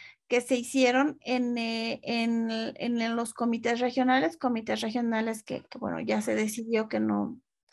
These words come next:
no se les iba a dar, dar continuidad.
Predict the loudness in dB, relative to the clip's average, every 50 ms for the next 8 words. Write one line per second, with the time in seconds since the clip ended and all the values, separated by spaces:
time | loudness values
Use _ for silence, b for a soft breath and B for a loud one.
0 | b b b b _ _ _ _ _ _ _ _ 4 6 6 6 6 4 4 4
1 | 4 2 0 0 0 2 2 2 2 2 0 0 0 -2 -6 -12 _ _ -20 -20
2 | _ -6 -4 -2 0 2 2 2 0 -2 -4 -4 -4 -4 0 2 2 4 4 4
3 | 4 2 0